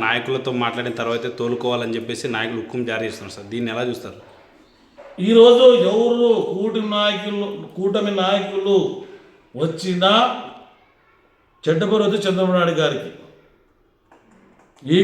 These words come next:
Speaker 2: కూటమి నాయకులు చెప్పేది ఒకటే, నీ స్వార్థ కోసం, నీ కోసం ఉసుగు విధానాన్ని నేను డబ్బులతో కొనాలని చూస్తే సహించం మేము ఇక్కడ. అది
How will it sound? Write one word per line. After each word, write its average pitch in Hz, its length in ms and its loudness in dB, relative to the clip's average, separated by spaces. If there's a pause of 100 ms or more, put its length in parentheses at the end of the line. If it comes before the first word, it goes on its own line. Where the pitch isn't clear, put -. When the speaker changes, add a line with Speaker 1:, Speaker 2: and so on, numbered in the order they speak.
Speaker 2:
కూటమి 208 280 2
నాయకులు 208 340 4
చెప్పేది 208 300 0
ఒకటే, 185 240 4 (760)
నీ 160 140 4 (160)
స్వార్థ 220 300 4 (120)
కోసం, - 280 4 (960)
నీ 170 180 4 (220)
కోసం 226 320 8 (1900)
ఉసుగు 156 300 -2
విధానాన్ని 196 440 2 (120)
నేను 165 200 -2
డబ్బులతో 208 480 -2
కొనాలని 185 420 0
చూస్తే 180 300 0 (1200)
సహించం 190 580 6
మేము 170 180 0
ఇక్కడ. 147 160 -4 (2750)
అది 180 160 2